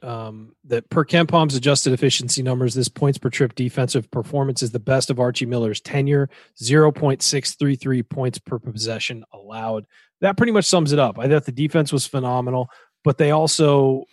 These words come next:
were able to knock down thirteen three-pointers. And I think those are the takeaways from today, is Armaan Franklin played really well. They knocked down thirteen three-pointers, and, uh, they played really good defense.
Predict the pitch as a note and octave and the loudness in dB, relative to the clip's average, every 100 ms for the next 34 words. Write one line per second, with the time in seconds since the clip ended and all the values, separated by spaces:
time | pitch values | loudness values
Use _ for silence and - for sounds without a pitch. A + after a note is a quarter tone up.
0 | _ - _ C#3 C3 C3 B2+ - B2+ B2 | _ -20 _ 0 2 2 2 0 0 2
1 | B2+ - C3 A#2 C3+ B2 C3 A#2 B2 G#2+ | 0 2 0 2 0 2 -2 2 0 0
2 | A#2+ A2 F#2+ G2+ A#2+ C3 B2+ C3 B2 A2 | -2 -4 -6 0 2 4 6 6 4 -2
3 | - A#2+ G#2+ G#2 F#2+ F#2+ - A2+ F#2+ G#2 | -2 -2 -2 -6 -6 -8 -6 -8 -6 -6
4 | G2+ F2 F#2 - - C3+ C3 A#2 B2+ A#2+ | -6 -8 -12 -12 2 4 6 4 0 -2
5 | G#2 A#2+ A2+ A2+ A2 G#2+ G2+ G2+ _ _ | 0 0 0 0 0 -2 -6 -8 _ _
6 | _ C3 B2+ B2+ B2+ A2+ B2 A2+ A#2+ G#2+ | _ 4 6 4 2 0 0 -2 -4 -4
7 | A2+ G2+ A2 G2+ G2 F#2+ - - _ - | -6 -6 -8 -8 -10 -12 -14 -18 _ -8
8 | G#2+ G#2 G#2 G#2+ G#2 G2+ F#2+ F#2 _ A#2 | -2 -2 0 2 2 2 -2 -8 _ -2
9 | B2+ A#2+ B2 B2+ B2 A#2+ C3 - F#2 - | 2 2 4 4 2 2 0 0 -4 -4